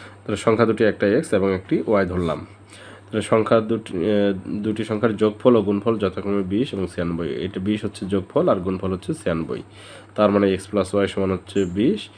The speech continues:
আর গুণফল অর্থাৎ এক্স ওয়াই হচ্ছে কত?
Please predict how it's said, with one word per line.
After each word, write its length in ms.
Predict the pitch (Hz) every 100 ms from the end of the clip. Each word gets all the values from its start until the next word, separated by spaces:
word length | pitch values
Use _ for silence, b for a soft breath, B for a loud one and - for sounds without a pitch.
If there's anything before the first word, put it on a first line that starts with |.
| B B B 90 90
আর 100 | 92 92
গুণফল 360 | 104 101 - 87 90
অর্থাৎ 320 | 87 - 107 95 90
এক্স 140 | - -
ওয়াই 220 | 104 107 104
হচ্ছে 260 | 101 - 113 113
কত? 160 | 104